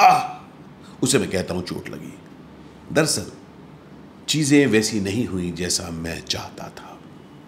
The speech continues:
मैं, मैं, वो मैं है जो इस बात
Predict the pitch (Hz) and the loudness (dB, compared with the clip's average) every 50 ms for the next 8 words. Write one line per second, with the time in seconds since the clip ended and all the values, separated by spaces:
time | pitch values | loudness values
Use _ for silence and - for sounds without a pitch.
0 | - - - - - - - - - - - - - 143 - - - - - - | -20 -20 -20 -20 -20 -20 -20 -20 -20 -20 -18 -16 -12 -10 -8 -8 -8 -10 -14 -16
1 | - - - - - - - - - - - - - - - - 90 101 110 123 | -18 -20 -20 -20 -20 -20 -20 -20 -20 -20 -20 -20 -20 -18 -8 0 6 8 8 10
2 | 135 147 156 147 - - - - - - - - - - 92 117 160 202 190 156 | 10 8 6 4 2 -2 -8 -14 -20 -20 -20 -14 -10 -4 4 8 10 10 10 10
3 | 135 135 127 117 101 92 90 82 76 78 82 80 78 85 90 85 82 80 - - | 10 8 8 8 8 6 2 0 0 -2 -6 -8 -4 -2 -2 -2 -2 -4 -8 -14
4 | - - - - - 101 95 - 78 95 90 87 80 78 - - - | -16 -18 -20 -6 -2 -2 -2 0 2 4 4 4 4 0 -4 -12 -18